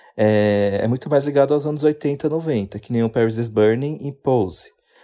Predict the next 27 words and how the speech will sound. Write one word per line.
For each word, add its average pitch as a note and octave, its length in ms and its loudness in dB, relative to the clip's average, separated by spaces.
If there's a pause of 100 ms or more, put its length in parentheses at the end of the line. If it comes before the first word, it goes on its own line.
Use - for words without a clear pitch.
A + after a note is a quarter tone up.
(160)
É, G#2 180 6
RuPaul A#2+ 480 2
também A#2 720 0 (160)
traz A2+ 300 2
um A#2+ 60 -6
pouco A2 300 -4
disso, A#2+ 480 -2
mas B2+ 520 -4
não B2 120 -4
contextualiza C3+ 760 -2
muito. A#2+ 260 -2
Você G#2+ 220 -4
vê A2 100 -2
os G#2+ 140 0
termos, A#2+ 420 2
você A#2+ 220 -8
vê A2+ 60 0
as G#2+ 100 0
referências, A2+ 680 0 (440)
mas A2+ 140 2
você A2+ 180 -2
não B2 100 0
tem B2 160 2
a - 20 6
ligação B2+ 400 -2
direta, A#2+ 480 0
né? G#2 200 -4